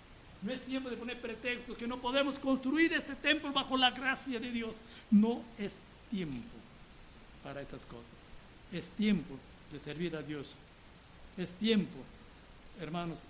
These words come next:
de trabajar para las cosas de Dios cada día más y más y más. Gloria al Señor. Permíteme llevarles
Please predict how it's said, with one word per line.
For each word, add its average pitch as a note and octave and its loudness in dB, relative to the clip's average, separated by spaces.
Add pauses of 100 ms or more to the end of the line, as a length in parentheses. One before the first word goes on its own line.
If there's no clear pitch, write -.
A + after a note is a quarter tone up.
(160)
de D#3 -6
trabajar D#3 -4
para D3 -8
las D3 -8
cosas E3 -6
de D3 -2
Dios E3 -2
cada D#3+ -4
día D#3+ -4
más F3 -2 (420)
y D3 -6
más E3+ -2 (400)
y D3+ -6
más. D3 -4 (2750)
Gloria C#3 -6
al C3 -8
Señor. C3 -6 (580)
Permíteme E3+ -2 (1900)
llevarles D#3+ -6